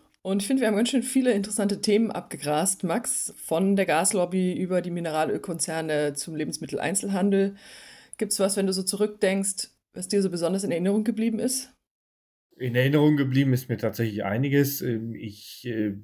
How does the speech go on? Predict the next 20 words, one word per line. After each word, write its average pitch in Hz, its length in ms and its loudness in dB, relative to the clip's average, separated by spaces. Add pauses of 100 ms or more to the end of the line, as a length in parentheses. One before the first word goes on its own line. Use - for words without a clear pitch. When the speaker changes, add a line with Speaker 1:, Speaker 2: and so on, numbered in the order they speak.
(160)
Speaker 2:
muss 117 320 -2
sagen, 113 200 4
aus 107 140 -2
meiner 110 180 0
persönlichen 120 720 0
Arbeit, 117 580 2
die 110 120 -6
ja 107 260 0
sich 110 220 -8
fokussiert 113 560 -8
auf 110 220 -4
Digitalkonzerne, 110 960 -4
ist 110 180 -10
mir 117 120 -4
natürlich 107 720 -8
das, 104 320 -2
was - 400 -10
wir 107 240 -4
zu - 160 -20
Digitalkonzernen 107 1200 -6